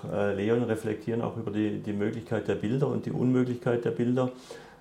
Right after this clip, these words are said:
Äh, es wird so ein bisschen, so hab ich's zumindest, äh, gelesen, bis kurz vorm Ende auch das Thema Film sehr stark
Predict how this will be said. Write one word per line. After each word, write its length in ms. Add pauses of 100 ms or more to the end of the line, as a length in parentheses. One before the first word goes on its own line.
Äh, 300
es 180
wird 160
so 140
ein 100
bisschen, 1040
so 160
hab 120
ich's 260
zumindest, 640
äh, 220
gelesen, 520
bis 320
kurz 200
vorm 260
Ende 320
auch 160
das 200
Thema 300
Film 300
sehr 180
stark 380